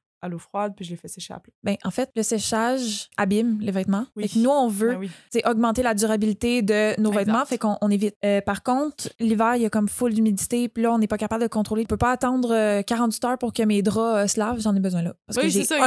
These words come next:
Speaker 1: exactement.
Speaker 2: paire de draps, là. J'ai une
Speaker 1: Exactement.
Speaker 2: paire de draps.
Speaker 1: Les draps
Speaker 2: Fait
Speaker 1: et
Speaker 2: que
Speaker 1: les serviettes sécheuses,
Speaker 2: c'est
Speaker 1: c'est
Speaker 2: ça.
Speaker 1: top.
Speaker 2: Fait que moi, oui, j'ai, j'utilise les balles, euh, de séchage, mais je peux pas dire si ça a vraiment fait une grosse différence. Mais tu sais, je veux dire,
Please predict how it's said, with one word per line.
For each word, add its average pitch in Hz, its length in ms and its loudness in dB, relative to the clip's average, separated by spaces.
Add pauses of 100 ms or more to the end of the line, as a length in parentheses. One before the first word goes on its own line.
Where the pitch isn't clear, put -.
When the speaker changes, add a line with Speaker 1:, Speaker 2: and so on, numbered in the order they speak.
(100)
Speaker 1:
exactement. 233 200 2
Speaker 2:
paire 220 100 2
de 208 100 4
draps, 185 340 2
là. - 60 -4
J'ai - 120 -4
une - 60 -2
Speaker 1:
Exactement. 190 240 -2
Speaker 2:
paire 190 100 -4
de 175 60 -2
draps. - 340 -10
Speaker 1:
Les 180 120 -6
draps 226 160 -2
Speaker 2:
Fait 214 80 4
Speaker 1:
et 208 40 0
Speaker 2:
que - 60 -2
Speaker 1:
les 214 80 -2
serviettes 214 500 -4
sécheuses, 185 340 -6
Speaker 2:
c'est 220 140 2
Speaker 1:
c'est 208 140 2
Speaker 2:
ça. - 80 -2
Speaker 1:
top. - 80 -12 (160)
Speaker 2:
Fait 240 100 -2
que 269 120 4
moi, 320 100 2 (100)
oui, 339 140 4
j'ai, 269 200 2
j'utilise 233 340 -2
les 233 80 2
balles, 220 200 0
euh, 208 160 2
de 202 80 2
séchage, 277 400 -2
mais 214 380 0 (100)
je - 80 -8
peux 226 100 -4
pas 302 120 0
dire 302 180 0
si - 60 -2
ça 226 140 0
a - 20 -2
vraiment 202 260 0
fait 254 160 -4
une 190 240 0 (100)
grosse 220 240 -4
différence. 220 500 -4
Mais 214 120 0
tu 294 60 0
sais, 294 40 4
je 247 60 0
veux 226 60 2
dire, 220 240 -2